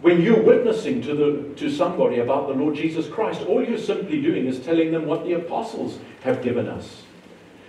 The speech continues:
And so everything in the Christian faith, everything in the church goes back two thousand years to the ministry of the apostles. Let's just look at Ephesians chapter two, verse nineteen to twenty.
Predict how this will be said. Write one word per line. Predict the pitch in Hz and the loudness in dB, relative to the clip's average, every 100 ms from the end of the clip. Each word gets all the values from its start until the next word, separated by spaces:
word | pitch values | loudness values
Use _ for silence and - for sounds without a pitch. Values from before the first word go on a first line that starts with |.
| - | -2
And | 175 180 | 0 6
so | - - | 6 6
everything | 226 262 277 277 254 | 4 4 2 2 2
in | 240 | 2
the | 226 | 0
Christian | 214 214 - 190 190 | 0 0 0 -4 0
faith, | 185 117 - - | 2 2 -4 -6
everything | - 240 233 240 226 | -4 -2 -2 0 0
in | 220 | 0
the | 196 | -2
church | - 175 - - | -2 -2 -2 -2
goes | 135 135 135 | 0 0 -2
back | - 180 - - - - - | -4 -4 -6 -10 -20 -20 -12
two | 190 226 | -4 0
thousand | 240 220 214 196 180 | 2 2 0 -4 -2
years | 165 135 - | 0 0 -2
to | 135 | -4
the | 127 | -4
ministry | 117 143 151 - 113 107 | -2 -2 -4 -6 -8 -6
of | |
the | 110 | -2
apostles. | 110 127 127 - - - - - - | -2 -2 -4 -4 -8 -10 -12 -14 -2
Let's | 170 175 | 0 0
just | 170 | 0
look | 175 170 | -2 0
at | 156 | 0
Ephesians | 147 170 165 151 | 0 -4 -4 -4
chapter | 123 - - - | 0 -2 0 -4
two, | 147 139 | -2 0
verse | 127 127 | 0 -2
nineteen | 131 135 131 127 | -4 -4 -2 -2
to | - | -2
twenty. | 127 120 - - | -4 -4 -6 -10